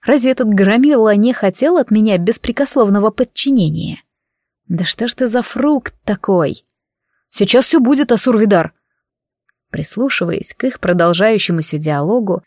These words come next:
осознавала, что, как бы ни ругала хозяина дома, как бы ни сравнивала его с местными мужланами, он был не таким.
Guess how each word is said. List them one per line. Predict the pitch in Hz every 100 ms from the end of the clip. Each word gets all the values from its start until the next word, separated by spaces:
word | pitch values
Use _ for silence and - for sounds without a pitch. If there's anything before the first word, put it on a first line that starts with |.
| -
осознавала, | 185 - 170 185 156 226 262 - - - -
что, | - - 233 - -
как | 262
бы | 233
ни | 226
ругала | 208 190 214 262
хозяина | 180 170 185 175
дома, | 170 165 226 175
как | - 196
бы | 190
ни | 190
сравнивала | 170 175 208 247 180 165
его | 165 165 185
с | 254
местными | 185 214 - 185
мужланами, | 175 160 160 262 208 175 - _ _ _
он | - 240
был | 214 254
не | 226 233
таким. | 233 220 - - 233 -